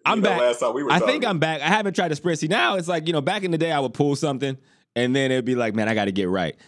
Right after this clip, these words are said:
Speaker 1: Now I just
Speaker 2: Yeah.
Speaker 1: pull it. I just stopped doing shit for however long
Speaker 2: <laughs>
Speaker 1: until I forget about it. That's probably why I keep re-pulling it, right? But as long as I
Speaker 2: Yeah.
Speaker 1: stretch, you know, Tyler, I'm good.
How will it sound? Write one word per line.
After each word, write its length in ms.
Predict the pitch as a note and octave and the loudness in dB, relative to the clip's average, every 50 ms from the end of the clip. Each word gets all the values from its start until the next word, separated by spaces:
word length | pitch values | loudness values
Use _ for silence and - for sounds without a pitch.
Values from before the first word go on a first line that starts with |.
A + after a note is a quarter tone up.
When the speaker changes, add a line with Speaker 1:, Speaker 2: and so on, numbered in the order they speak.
| - _ | -12 _
Speaker 1:
Now 240 | G#2 C#3 F3+ G#3 G#3 | 0 0 2 2 2
I 80 | G#3 F#3+ | 0 0
just 160 | F3 E3 D3+ | -2 -2 -2
Speaker 2:
Yeah. 80 | - - | 0 0
Speaker 1:
pull 160 | F#3 G3 G3 | 0 0 0
it. 80 | G#3 D3+ | -2 -2
I 80 | D3 | -2
just 160 | F3 F3+ D3 - | -2 -2 -2 0
stopped 240 | F3 D3+ C3+ A2+ | 0 -2 0 0
doing 220 | G#2 B2 B2+ A#2+ G#2+ | -2 -2 -2 -2 -4
shit 360 | - - - G#2+ F#2 - - | -6 -4 -4 -2 -2 -2 -4
for 280 | - G2+ G2 F#2+ F#2+ F2+ - - _ _ - | -4 -2 0 0 0 -2 -4 -10 _ _ -2
however 360 | - A2+ A#2+ B2 - C#3 C#3 | 0 2 2 2 2 2 2
long 320 | C3 C3 C3 B2+ B2 B2 B2 - D#4+ - - | 2 2 2 2 2 0 0 -4 -8 -6 -4
Speaker 2:
<laughs> 200 | - F#4+ G4 - | -4 -4 -2 -2
Speaker 1:
until 180 | - - F#3+ | -2 0 0
I 120 | F3+ E3 D#3+ | 0 0 0
forget 300 | C3+ D3 C#3 D3 G#3+ G3+ | -2 -2 -2 0 -2 -2
about 260 | D#3 C#3 C#3 C3 B2+ | -2 -2 -2 0 0
it. 20 | |
That's 140 | C3 D#3 D#3 | 0 -2 -2
probably 260 | - - G3 F#3+ F#3 | 0 0 0 0 0
why 220 | F3 F3 E3 D#3 D#3 | 0 0 0 -2 -2
I 40 | D3 | -4
keep 280 | - - F3 D3+ - - | -2 0 -2 -2 0 -2
re-pulling 600 | A2+ C3 C3+ B2+ - - - G3 E3+ B2+ G2 E2+ | -2 0 0 -2 -2 -2 -2 -2 0 -2 -4 -6
it, 120 | D2+ - - _ | -8 -10 -10 _
right? 300 | - G#2+ A2+ B2+ B2+ - _ _ - - - - | -4 -2 -2 -2 -2 -6 _ _ -20 -20 -8 -6
But 120 | - C#3+ | -4 -2
as 80 | C3 D3+ | -2 -2
long 160 | A#3 G#4+ - | -2 0 0
as 80 | F#4 | 0
I 80 | E4+ C#4+ | 0 0
Speaker 2:
Yeah. 60 | - | -2
Speaker 1:
stretch, 600 | - - - - - D#3+ F#3+ A#3+ C4 - - - - - - - - _ | -4 -6 -4 -2 -2 0 0 -2 -4 -6 -12 -18 -20 -20 -20 -20 -20 _
you 160 | E3+ F#3 A#3+ | -8 -4 -2
know, 180 | A#3 A#3 A3+ A#3 | 0 0 0 -2
Tyler, 400 | A3 - D4+ A3+ A#3 A3+ A#3 G#3+ | -2 -2 -2 0 0 0 0 0
I'm 260 | - F#3 G#3+ C4 C#4 G3+ | 0 -2 -2 -2 -4 -4
good. 420 | F3 A#3+ D#4 E4+ B3+ C#3+ G2+ - | -2 -2 0 0 -2 -4 -6 -8